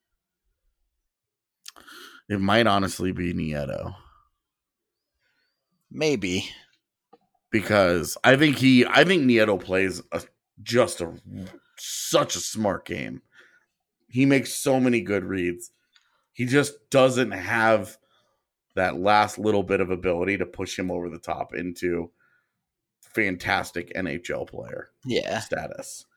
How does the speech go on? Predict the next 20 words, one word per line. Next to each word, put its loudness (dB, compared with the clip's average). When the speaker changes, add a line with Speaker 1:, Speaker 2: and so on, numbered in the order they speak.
Speaker 2:
I 0
feel 0
like 0
you 2
could 0
just -4
take 0
the -6
cop 0
out 0
and -8
say 2
Landy 0
'cause -8
you -8
get -2
the -4
captain -2
factor -2
there. -6